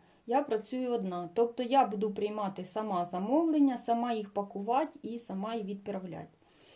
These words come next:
Тому кожного дня я не буду відправляти, там, м, за тиждень це буде десь три-чотири відправки.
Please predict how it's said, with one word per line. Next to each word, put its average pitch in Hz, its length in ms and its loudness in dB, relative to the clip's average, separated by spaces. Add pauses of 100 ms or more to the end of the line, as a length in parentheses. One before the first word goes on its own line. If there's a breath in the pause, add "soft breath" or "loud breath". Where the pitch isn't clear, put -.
(640 loud breath)
Тому 294 380 8
кожного 240 640 4
дня 220 280 -2
я 196 160 0
не 196 120 0
буду 277 260 0
відправляти, 277 720 2
там, 220 220 -2
м, 190 400 -6 (120)
за 196 220 0
тиждень 208 560 0
це 208 80 0
буде 196 260 -4
десь 190 220 -2
три-чотири 208 760 0
відправки. 277 760 0